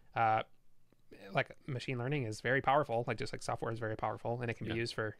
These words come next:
Speaker 1: good as well as, as bad. And so, uh, yeah, you just have to be a little careful, I think,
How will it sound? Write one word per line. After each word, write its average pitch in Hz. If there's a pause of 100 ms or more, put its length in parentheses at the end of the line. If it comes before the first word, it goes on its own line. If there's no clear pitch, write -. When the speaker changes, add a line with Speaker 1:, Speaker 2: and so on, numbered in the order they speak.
Speaker 1:
good 120
as 110
well 110
as, - (160)
as 113 (360)
bad. 117 (120)
And 117
so, 110
uh, 113 (380)
yeah, 139
you 127
just -
have -
to -
be 117
a 110
little 107
careful, 117
I 117
think, 120